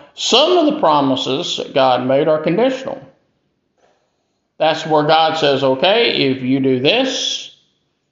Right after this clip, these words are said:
then I will do this." <laughs> You know, when God talked in Chronicles about revival,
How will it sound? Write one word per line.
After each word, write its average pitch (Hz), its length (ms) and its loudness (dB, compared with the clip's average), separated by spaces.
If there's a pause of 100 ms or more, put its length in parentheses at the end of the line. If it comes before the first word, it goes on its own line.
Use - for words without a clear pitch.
(720)
then 156 180 2
I 147 280 4
will 135 140 2
do 131 580 -2
this." - 800 -2 (880)
<laughs> - 80 -14 (1040)
You 143 140 -8
know, 127 480 0
when 135 300 2
God 156 580 0 (760)
talked 165 360 2
in 139 140 0
Chronicles - 720 -2
about - 720 -2 (360)
revival, 160 680 -2